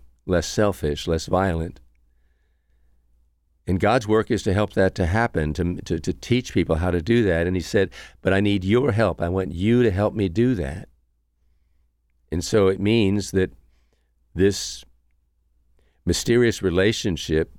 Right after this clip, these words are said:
we have with God, where we're a co-worker, we need to, to believe in that and, and, and feel that and feel the intimacy it creates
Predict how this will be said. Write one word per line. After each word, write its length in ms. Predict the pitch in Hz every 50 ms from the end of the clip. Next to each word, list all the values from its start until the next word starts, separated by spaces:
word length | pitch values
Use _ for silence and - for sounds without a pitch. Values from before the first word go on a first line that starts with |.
| - _ _ -
we 160 | 95 95 80
have 220 | 80 87 87 80
with 200 | 78 87 80 -
God, 320 | - 80 78 80 80 82 87
where 180 | 85 90 82
we're 240 | 80 85 82 80 80
a 140 | - 73 -
co-worker, 1000 | - - - 101 107 104 92 82 90 101 123 - - - 64 67 - 113 117 - _ _ _ _ _ _ _ _ _ _ _ _ _ _ _ _ _ _ _ _ _ _ _ _ _ _ _ _ _ _ _ _ _ _ _
we 120 | - 101 104
need 180 | 113 120 117
to, 220 | - 101 95 92 -
to 200 | - - - 95
believe 440 | 80 82 101 90 101 120 151 143 120
in 140 | 101 87
that 360 | 82 78 73 67 71 73 - - -
and, 200 | 85 85 90 - -
and, 180 | 80 87 90 -
and 200 | - 87 85 73
feel 340 | - - 110 117 127 135 127
that 260 | 98 87 78 76 73
and 120 | 80 80 78
feel 240 | - 120 107 101 95
the 160 | 98 101 92
intimacy 540 | 117 127 135 127 110 87 - - 92 82 80
it 140 | 78 -
creates 640 | - 85 82 80 87 95 101 101 - - - - -